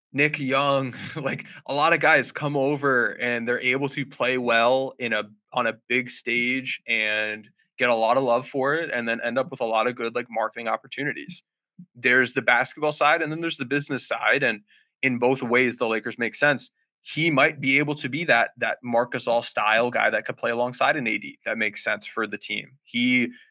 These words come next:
has the ability to do more than just play drop, um, or, you know, he's not the drop guy, but he, he, in theory, could play in a playoff environment. Like, there's stuff basketball-wise that makes sense with him, and this is a title contending team, especially if he's over there.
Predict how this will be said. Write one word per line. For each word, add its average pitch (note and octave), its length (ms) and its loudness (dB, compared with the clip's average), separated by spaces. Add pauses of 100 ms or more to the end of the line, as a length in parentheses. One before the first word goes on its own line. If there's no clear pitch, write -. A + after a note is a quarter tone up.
(180)
has C#3+ 380 4
the C#3 80 2
ability C3+ 340 2
to B2+ 60 -2
do C3 180 -2
more C3 160 0
than B2+ 140 -2
just B2 200 -4
play B2+ 160 2
drop, A#2+ 440 0 (180)
um, G#2 380 2
or, C3+ 260 2 (240)
you B2+ 140 -4
know, G#2+ 80 -2
he's A2 100 -8
not A2 140 0
the - 40 -18
drop A2+ 280 0
guy, G#2 200 4
but A2 200 2 (300)
he, - 200 -20
he, D3 400 -4
in C3+ 140 -2
theory, C#3+ 200 4
could C3 200 -2
play A2+ 180 4
in A#2 60 2
a B2 40 0
playoff F3 360 2
environment. F#2+ 440 -4
Like, A#2+ 280 0 (320)
there's C3+ 260 2
stuff C#3+ 340 0
basketball-wise D3+ 640 -4
that D3 120 -4
makes D3+ 180 -4
sense F3 220 0
with D3+ 120 -8
him, B2 340 -2 (360)
and B2+ 140 2
this B2+ 140 -2
is C3+ 100 -2
a C3+ 80 0
title B2 300 0
contending C3+ 480 -2
team, A#2+ 440 -2
especially - 380 -4
if B2+ 80 -4
he's B2+ 160 -2
over C#3 240 2
there. G#2+ 320 2